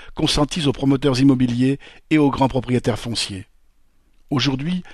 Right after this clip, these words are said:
les prix immobiliers se sont écroulés de quarante à soixante-dix pour cent depuis leur pic en deux mille sept, laissant d'innombrables chantiers inachevés et quantité de logements de luxe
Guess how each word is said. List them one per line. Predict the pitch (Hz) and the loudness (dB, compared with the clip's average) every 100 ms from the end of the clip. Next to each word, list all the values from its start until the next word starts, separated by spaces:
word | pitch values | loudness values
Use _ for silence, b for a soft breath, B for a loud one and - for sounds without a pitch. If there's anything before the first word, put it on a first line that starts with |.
| B B | B B
les | 127 131 | -2 0
prix | - 170 | 0 2
immobiliers | 170 170 147 147 170 | 4 4 4 2 4
se | 175 143 | 2 2
sont | 135 | -2
écroulés | 139 123 131 117 110 b b b - | -2 -2 -2 0 -2 b b b -4
de | 135 | 0
quarante | 165 151 156 185 - | 4 2 2 -2 0
à | 131 | -2
soixante-dix | - 165 170 147 147 | 0 0 2 0 -2
pour | - 135 | -4 -6
cent | - 147 151 B B - | -2 0 -2 B B -4
depuis | 139 165 | -2 0
leur | 147 131 | 0 0
pic | - 160 - - | -2 -4 -4 -6
en | 135 | -4
deux | 123 131 | 0 4
mille | 127 | 4
sept, | - 131 - - B B - | 2 -2 -4 -12 B B 0
laissant | 143 151 - 160 | 4 6 6 2
d'innombrables | 143 185 185 160 156 147 | 2 0 2 0 0 2
chantiers | - 147 - 151 147 | 2 0 0 0 4
inachevés | 143 - 135 131 143 B B - | 4 2 0 -2 -2 B B -4
et | 127 | -2
quantité | - 151 160 175 | 0 2 4 4
de | 135 | 4
logements | 127 135 131 135 | 2 2 2 2
de | 120 | 0
luxe | 131 143 - | -2 -2 -4